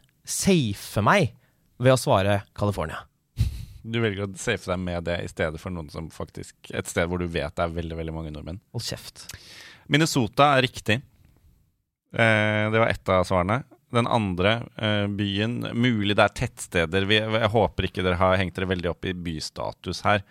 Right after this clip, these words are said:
Speaker 2: for det er jo da steder som heter det. Den andre, eh, svær stat, solfylt stat,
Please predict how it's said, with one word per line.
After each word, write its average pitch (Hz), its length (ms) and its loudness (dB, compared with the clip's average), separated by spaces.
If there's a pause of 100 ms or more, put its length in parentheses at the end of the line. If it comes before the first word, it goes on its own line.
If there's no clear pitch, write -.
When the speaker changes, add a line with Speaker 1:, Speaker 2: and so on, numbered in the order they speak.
(240)
Speaker 2:
for - 160 -4
det 98 40 6
er 92 140 2
jo 92 80 -2
da 87 140 0
steder 80 420 -2
som 85 160 -6
heter 85 240 -6
det. 101 100 -2
Den 104 140 -2
andre, 95 460 0 (1040)
eh, 95 640 -4 (160)
svær 92 560 0
stat, - 560 -2
solfylt 90 560 -6
stat, - 460 -4